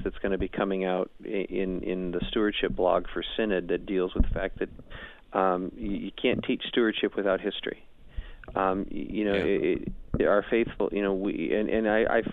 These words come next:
Speaker 1: it's very hard for us to be faithful children of God without a well, without being well versed in our history,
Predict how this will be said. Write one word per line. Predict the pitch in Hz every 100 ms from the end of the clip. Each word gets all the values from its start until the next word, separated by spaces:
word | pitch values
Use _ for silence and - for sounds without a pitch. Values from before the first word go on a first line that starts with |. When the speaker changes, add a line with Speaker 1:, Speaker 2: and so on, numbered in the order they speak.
| -
Speaker 1:
it's | 113 -
very | 113 110
hard | 107 113 107
for | - 101
us | -
to | -
be | 98 101 - - - - - -
faithful | 113 - 110
children | 107 - 107 98
of | 92 90
God | 107 98 92
without | 95 95 95 95
a | 95
well, | 98 95 - 113 110
without | 98 98
being | 95 98 95
well | 98 101
versed | 98 98 -
in | - 95
our | 87
history, | 123 - 98 95